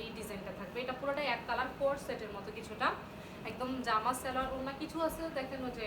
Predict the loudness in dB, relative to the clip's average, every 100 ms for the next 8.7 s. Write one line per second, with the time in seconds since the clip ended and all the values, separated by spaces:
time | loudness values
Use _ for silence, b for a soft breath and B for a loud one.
0 | -2 -4 -4 -2 0 -2 -4 -4 -4 -6
1 | -8 -2 0 2 2 2 -2 -2 -4 -4
2 | -8 -4 -4 -4 -6 -8 -6 -2 0 2
3 | 0 -2 0 -2 0 -2 -2 -4 -8 -10
4 | -10 -10 -10 -10 -10 -4 -2 0 0 0
5 | -2 0 0 2 2 4 2 2 -2 -4
6 | 0 0 0 0 2 0 2 2 2 2
7 | 0 -2 0 0 0 0 -2 -2 -4 -2
8 | 0 0 0 0 0 0 0